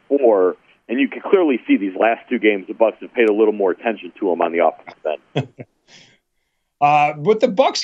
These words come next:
Speaker 2: getting five points, does that feel like a little bit of disrespect from odds makers? Uh, I mean, that's, you know, a significant number for a team with the best player on the planet to be getting in this spot here. <laughs>
Speaker 1: I mean, if you, if you look at, I mean, I,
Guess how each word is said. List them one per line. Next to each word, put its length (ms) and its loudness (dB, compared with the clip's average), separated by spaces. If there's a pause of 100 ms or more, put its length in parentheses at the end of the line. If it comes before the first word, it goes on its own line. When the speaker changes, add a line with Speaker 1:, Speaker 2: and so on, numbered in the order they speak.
(120)
Speaker 2:
getting 360 2
five 420 2
points, 360 0
does 120 -6
that 240 0
feel 140 0
like 140 2
a 60 0
little 200 2
bit 140 2
of 100 0
disrespect 760 0
from 200 -4
odds 280 2
makers? 640 0
Uh, 220 0
I 60 -2
mean, 160 2
that's, 260 0
you 100 0
know, 240 0 (480)
a 60 0
significant 640 0
number 340 2
for 180 2
a 60 0
team 180 0
with 120 0
the 40 -2
best 240 0
player 260 2
on 100 0
the 80 -6
planet 420 -2
to 80 -12
be 80 -6
getting 360 -2
in 120 -10
this 160 -10
spot 320 -2
here. 220 -16 (440)
<laughs> 800 -18 (640)
Speaker 1:
I 140 2
mean, 480 2
if 360 0
you, 240 2
if 200 0
you 120 4
look 240 2
at, 140 2 (560)
I 40 -6
mean, 200 0
I, 160 -4